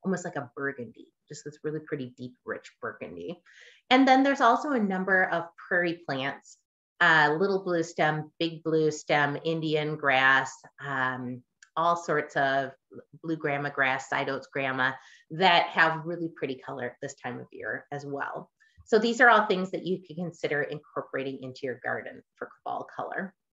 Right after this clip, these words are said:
Okay, so those are all, those are all the good things. Um, then of course, there isn't always all good. There's also bad. Um, and the bad one that I wanna talk about as it relates to birds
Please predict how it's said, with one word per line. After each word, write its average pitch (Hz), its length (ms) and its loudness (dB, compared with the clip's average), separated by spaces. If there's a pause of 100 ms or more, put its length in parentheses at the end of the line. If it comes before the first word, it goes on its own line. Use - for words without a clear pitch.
(1300)
Okay, 254 380 6
so - 180 6
those 262 300 10
are 320 80 10
all, 220 320 8
those 247 220 8
are 247 80 10
all 226 120 10
the 190 80 -2
good 269 320 4
things. - 380 -16 (260)
Um, 226 540 8
then 240 160 2
of 247 120 -8
course, 214 580 0 (200)
there 180 160 -2
isn't 190 240 -2
always 208 240 -2
all 220 180 -2
good. 165 220 -2 (140)
There's 160 160 -6
also 156 220 0
bad. 165 280 2 (600)
Um, 214 440 6
and 220 200 6
the 202 60 2
bad 214 540 6
one 160 260 4
that 208 380 0
I 208 140 0
wanna 277 200 2
talk 196 300 2
about 170 420 4
as 175 160 0
it 196 100 -4
relates 160 380 -2
to 202 80 -8
birds 147 500 0